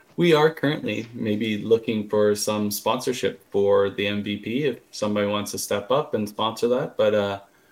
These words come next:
we will build it into, um, our prize funding and stuff like that and make the changes as we get advertisers stepping up and coming, building out commercials for us. So we'll make sure the M V Ps always get something.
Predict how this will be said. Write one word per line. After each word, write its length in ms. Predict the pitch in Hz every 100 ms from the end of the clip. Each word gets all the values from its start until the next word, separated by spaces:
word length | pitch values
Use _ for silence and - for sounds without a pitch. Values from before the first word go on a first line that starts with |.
| _ -
we 140 | 120
will 160 | 117 110
build 280 | 110 104 104
it 100 | 101
into, 680 | 101 98 - 92 92 90 95 _ _
um, 460 | 92 90 92 92 85 -
our 120 | 95
prize 340 | - 90 87
funding 380 | - 92 92 92
and 120 | 90
stuff 220 | - 90
like 200 | - - -
that 300 | - - 95
and 200 | 90 90
make 220 | 87 -
the 80 | 80
changes 460 | - 87 90 87
as 460 | 90 87 - - - -
we 100 | 98
get 200 | 98 98
advertisers 680 | 87 92 85 87 85 - -
stepping 400 | 87 82 87 85
up 200 | - 90
and 140 | 85
coming, 400 | 92 90 90 85 - -
building 260 | 101 98
out 200 | 95 -
commercials 460 | - 92 87 - -
for 220 | - -
us. 120 | -
So 280 | - - - _ _ _ _ - _ -
we'll 140 | 123
make 200 | 120 110
sure 160 | - 107
the 120 | 104
M 120 | 101
V 120 | 101
Ps 260 | 92 95 92
always 220 | 90 90
get 200 | - -
something. 400 | - - - 98